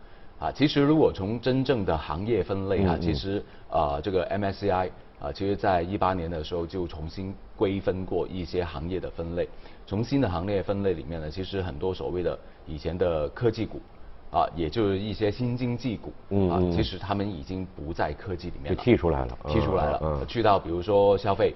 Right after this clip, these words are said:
Speaker 2: 啊，
Speaker 1: 啊，
Speaker 2: 嗯。
Speaker 1: 去到通信，啊，那其实已经不在科技指数里面。那真正F A N G里面，在科技里面的就只剩下两个。啊，那如果真的是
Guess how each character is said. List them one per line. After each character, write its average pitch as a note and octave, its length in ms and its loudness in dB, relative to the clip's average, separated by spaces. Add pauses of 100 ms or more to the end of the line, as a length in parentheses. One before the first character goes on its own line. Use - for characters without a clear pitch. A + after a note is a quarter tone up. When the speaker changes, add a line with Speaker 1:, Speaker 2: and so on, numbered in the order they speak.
(160)
Speaker 2:
啊， F#2 80 0
Speaker 1:
啊， F2+ 480 2 (120)
Speaker 2:
嗯。 D2+ 180 -4
Speaker 1:
去 G#2+ 120 -2
到 G#2 200 4
通 A2+ 200 -4
信， A#2 200 0 (420)
啊， - 180 -2
那 A2+ 240 4
其 B2+ 160 -2
实 C#3+ 140 0
已 F#2 80 0
经 A2+ 240 -2 (140)
不 E2+ 160 -4
在 G#2 200 2
科 G#2 120 -4
技 F#2+ 120 -4
指 D#2 140 -10
数 E2+ 160 -10
里 - 100 -12
面。 B1+ 140 -10 (300)
那 D#3+ 100 6
真 E3+ 240 4
正 F3+ 240 4
F B2+ 220 -2
A C3 100 2
N B2+ 120 0
G B2+ 180 -6
里 G2+ 100 -10 (100)
面， E2+ 160 -4 (160)
在 A2 200 0
科 - 280 -2
技 C3 160 -4
里 D#2+ 80 -8
面 D#2+ 140 -8
的 D#2 80 -4
就 F2+ 180 -6
只 - 140 -10
剩 F2 160 -8
下 D#2 140 -6
两 D2+ 240 -8
个。 D#2 120 -4 (580)
啊， - 160 -8
那 A2 340 8
如 G#2 200 4
果 A#2 160 6
真 C3+ 160 0
的 A2 100 4
是 G#2 240 2